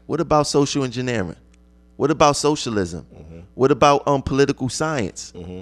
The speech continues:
Speaker 1: What about all these, all these other things that
Speaker 2: What
Speaker 1: you're
Speaker 2: about,
Speaker 1: supposed to learn?
Speaker 2: and what about finances?
Speaker 1: Yeah,
Speaker 2: Under-,
Speaker 1: wh-, wh-,
Speaker 2: understand
Speaker 1: economics.
Speaker 2: ec-, economics,
Speaker 1: Wh-
Speaker 2: understanding what compound interest is, and understanding money and how it works.
Speaker 1: What about psychology?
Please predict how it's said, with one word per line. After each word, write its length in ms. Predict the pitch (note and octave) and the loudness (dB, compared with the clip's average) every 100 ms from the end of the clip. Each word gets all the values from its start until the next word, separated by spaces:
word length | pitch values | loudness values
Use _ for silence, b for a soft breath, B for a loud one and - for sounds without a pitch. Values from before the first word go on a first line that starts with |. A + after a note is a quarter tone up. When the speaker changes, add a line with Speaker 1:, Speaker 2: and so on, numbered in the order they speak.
| G#2 | -8
Speaker 1:
What 120 | - F3+ | -2 4
about 240 | F3+ E3+ | 4 6
all 180 | F3 F3 | 6 4
these, 200 | E3+ - - | 2 -2 0
all 180 | E3+ | 4
these 200 | F3 E3+ - | 4 2 2
other 220 | F3 E3 | 2 2
things 380 | - D3 A2+ - | 0 -2 -2 0
that 100 | B2 | 0
Speaker 2:
What 80 | A2+ | 0
Speaker 1:
you're 60 | |
Speaker 2:
about, 60 | A#2 | 2
Speaker 1:
supposed 200 | C#3+ C#3 | 2 0
to 60 | B2+ | 0
learn? 200 | F#2+ F2 _ | -2 -4 _
Speaker 2:
and 120 | G2 F#2+ | -10 -6
what 120 | G#2 | -6
about 240 | G#2 G#2 | -4 -6
finances? 760 | - B2 A#2+ G#2+ F#2+ - E2 - | -6 -6 -4 -6 -6 -10 -14 -2
Speaker 1:
Yeah, 240 | C#3+ D3 F#2+ - | 4 4 4 -2
Speaker 2:
Under-, 200 | A2 A2+ | -2 -2
Speaker 1:
wh-, 40 | G#2+ | -4
wh-, 140 | - | -6
Speaker 2:
understand 340 | A#2 A2+ A2 E3 | -4 0 2 2
Speaker 1:
economics. 540 | E3 G3 F#3 A2 B2 | 2 2 2 0 -2
Speaker 2:
ec-, 180 | A2+ - | -6 -8
economics, 580 | G#2+ A2+ A2+ A2+ G2+ G2+ | -8 -6 -6 -6 -6 -6
Speaker 1:
Wh- 40 | |
Speaker 2:
understanding 560 | G#2+ G#2 - A2+ A2 G#2+ | -6 -6 -4 -4 -4 -4
what 160 | G#2+ | -6
compound 560 | - A#2 G#2+ B2+ A2+ A2 | -6 -6 -6 -6 -6 -6
interest 360 | A2+ A2 G2+ A2 | -8 -8 -8 -6
is, 320 | G2+ F#2+ F#2+ b b b | -6 -6 -10 b b b
and 120 | G2 - | -14 -10
understanding 720 | A2+ A2 G#2 - A2+ A2 G#2 G#2 | -8 -8 -8 -8 -6 -6 -6 -4
money 360 | A#2 G#2 F#2+ - b b | -4 -4 -6 -10 b b
and 100 | G2+ G#2 | -10 -6
how 200 | G#2+ G#2 | -4 -4
it 100 | G#2 | -4
works. 460 | A#2+ F#2 - - | -4 -4 -8 -2
Speaker 1:
What 140 | A#2+ C3+ | 0 4
about 220 | D3+ D3+ | 4 4
psychology? 760 | D3+ C#3 D#3 E3 D3 F#2 F2 | 2 0 -2 -2 -2 -2 -6